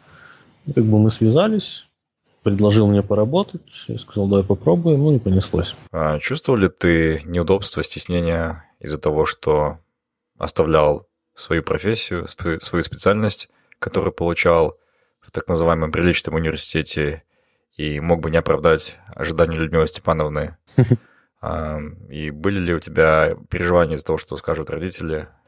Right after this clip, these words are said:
Speaker 1: А, ну, тут, знаешь, тут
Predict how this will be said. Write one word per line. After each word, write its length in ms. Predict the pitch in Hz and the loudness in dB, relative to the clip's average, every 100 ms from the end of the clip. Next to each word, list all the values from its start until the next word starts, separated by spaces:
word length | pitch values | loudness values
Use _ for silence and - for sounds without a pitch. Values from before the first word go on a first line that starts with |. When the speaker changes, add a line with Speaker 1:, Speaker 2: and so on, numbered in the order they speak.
| _ | _
Speaker 1:
А, 1000 | 104 107 107 107 107 107 104 104 101 87 | 0 4 4 4 4 4 2 2 0 0
ну, 140 | 120 | 0
тут, 180 | 123 143 | 0 0
знаешь, 680 | 123 160 202 127 - - - | 2 4 6 4 -2 -10 -10
тут 140 | 107 | -12